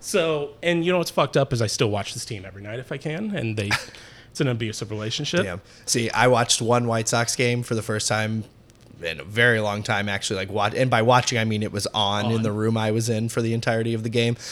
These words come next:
Speaker 2: and, uh, it was a bottom of the ninth walk-off grand
Speaker 1: Mm-hmm.
Speaker 2: slam.
Speaker 1: Jake
Speaker 2: So I,
Speaker 1: Burger.
Speaker 2: I think I'm just not gonna watch any more games.
Speaker 1: There you go.
Speaker 2: It's not gonna get better than that.
Speaker 1: It's
Speaker 2: That
Speaker 1: not.
Speaker 2: never happens 'cause
Speaker 1: True.
Speaker 2: they don't win ever, and when they do, it's not exciting like that.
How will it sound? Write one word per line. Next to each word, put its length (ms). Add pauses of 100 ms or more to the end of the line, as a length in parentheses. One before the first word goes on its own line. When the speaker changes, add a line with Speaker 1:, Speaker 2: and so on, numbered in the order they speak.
(200)
Speaker 2:
and, 280 (120)
uh, 260 (100)
it 40
was 240
a 400 (120)
bottom 320
of 80
the 60
ninth 380
walk-off 480
grand 260
Speaker 1:
Mm-hmm. 80
Speaker 2:
slam. 360
Speaker 1:
Jake 220
Speaker 2:
So 100
I, 100
Speaker 1:
Burger. 160 (120)
Speaker 2:
I 140
think 240
I'm 120
just 140
not 160
gonna 140
watch 220
any 80
more 140
games. 340
Speaker 1:
There 160
you 100
go. 120
Speaker 2:
It's 220
not 160
gonna 140
get 220
better 240
than 140
that. 260
Speaker 1:
It's 160
Speaker 2:
That 200
Speaker 1:
not. 80
Speaker 2:
never 300
happens 540
'cause 160
Speaker 1:
True. 240
Speaker 2:
they 140
don't 220
win 340
ever, 340
and 140
when 140
they 100
do, 220
it's 160
not 180
exciting 420
like 180
that. 380